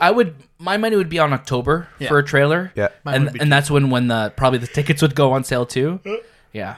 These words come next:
Speaker 3: Yeah.
Speaker 1: So big movies coming out this year still.
Speaker 2: Big films.
Speaker 3: Big
Speaker 2: Another
Speaker 3: fil-, big
Speaker 2: big
Speaker 3: films.
Speaker 2: announcement was Black Panther Two is getting a release date,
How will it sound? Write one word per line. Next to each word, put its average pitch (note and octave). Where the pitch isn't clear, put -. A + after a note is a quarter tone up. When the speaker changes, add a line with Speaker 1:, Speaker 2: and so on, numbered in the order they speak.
Speaker 3:
Yeah. F#2+
Speaker 1:
So D#2
big D#3+
movies C#3+
coming A2
out G#2+
this -
year G#2+
still. -
Speaker 2:
Big F3+
films. G#2+
Speaker 3:
Big A2+
Speaker 2:
Another A3+
Speaker 3:
fil-, -
big C#3+
Speaker 2:
big -
Speaker 3:
films. G2
Speaker 2:
announcement C#3+
was A2+
Black C#3
Panther C#3
Two F#3
is A#2+
getting B2
a A2+
release D3
date, A2